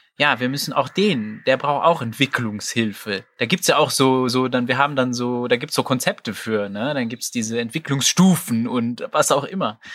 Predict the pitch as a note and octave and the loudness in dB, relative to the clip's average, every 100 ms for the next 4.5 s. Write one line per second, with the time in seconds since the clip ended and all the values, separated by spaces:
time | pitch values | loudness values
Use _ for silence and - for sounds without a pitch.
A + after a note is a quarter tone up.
0 | - - B2 A#2 - F#3+ - F#3 E3 E3 | -12 0 0 0 0 -2 0 -2 0 0
1 | D#3 D3 - C#3+ B2 B2+ F3 D#3+ C3+ C#3 | 0 -4 0 0 2 0 0 2 2 2
2 | C3 B2 B2 - A#2 A#2+ G#3 F#3+ D3 F3 | 0 0 0 0 -2 0 2 4 2 2
3 | D3+ C3+ A#2+ C3+ B2+ C#3 - - A2+ A2 | 0 0 2 4 4 2 -2 -4 -4 -4
4 | A2+ - - - G1+ | -8 -12 -10 -8 -8